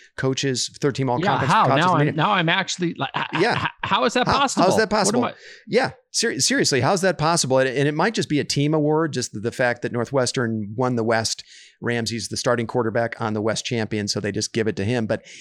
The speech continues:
Speaker 1: he's eleventh in the Big Ten in pass efficiency. He's only completing fifty-nine percent of his passes. He has nine touchdowns to six I N Ts. His longest pass play of the season is thirty-three yards. And he's only averaging <laughs> five point eight yards per attempt.
Speaker 2: Mm-hmm.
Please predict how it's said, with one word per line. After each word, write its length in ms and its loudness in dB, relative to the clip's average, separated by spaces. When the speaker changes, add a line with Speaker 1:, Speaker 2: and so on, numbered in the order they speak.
Speaker 1:
he's 240 0
eleventh 520 0
in 80 -2
the 100 0
Big 200 0
Ten 200 0
in 100 -4
pass 300 -2
efficiency. 580 -8
He's 160 0
only 180 2
completing 420 -2
fifty-nine 460 0
percent 300 -2
of 60 -4
his 120 -4
passes. 400 -2
He 80 -2
has 160 -2
nine 340 0
touchdowns 560 -2
to 120 -6
six 380 -2
I 160 -2
N 160 -2
Ts. 300 -4
His 140 -2
longest 540 0
pass 280 -2
play 220 -2
of 60 0
the 60 -2
season 380 -4
is 220 -6
thirty-three 440 -2
yards. 460 -4
And 80 -2
he's 140 -2
only 240 2
averaging 340 0
<laughs> 0 -
five 380 2
point 240 -4
eight 120 0
yards 280 2
per 140 -2
attempt. 440 -2
Speaker 2:
Mm-hmm. 280 -2